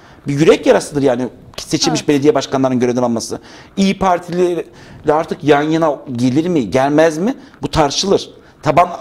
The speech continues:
Speaker 1: açısından diyorum. Hani belki üst irade olarak, parti merkezli olarak belki görüşmeler olabilir, edebilir ama tabanda asla bu olmayacak artık.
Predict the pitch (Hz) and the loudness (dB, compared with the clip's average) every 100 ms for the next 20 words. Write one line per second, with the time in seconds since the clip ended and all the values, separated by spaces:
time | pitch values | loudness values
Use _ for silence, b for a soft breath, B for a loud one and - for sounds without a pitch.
0 | - 127 - - 120 110 107 117 120 143 | -8 -6 -6 -4 -2 -2 -2 -2 2 0
1 | 147 143 B B B - 165 - - 143 | 0 -6 B B B -6 -6 -6 -4 0
2 | 135 135 131 120 - - 127 127 139 131 | 2 2 0 -2 -4 -4 -4 -2 0 0
3 | 131 135 131 135 131 170 196 143 127 139 | 0 -2 0 0 0 -2 -2 -2 -2 0
4 | - 139 131 131 131 143 120 113 127 156 | -2 -2 0 0 0 -2 -4 -4 -4 -2
5 | 285 196 120 B B B B 165 165 156 | -2 -2 -10 B B B B 0 0 0
6 | 190 220 185 151 147 202 202 147 123 - | -2 0 0 2 2 2 -2 -2 -4 -6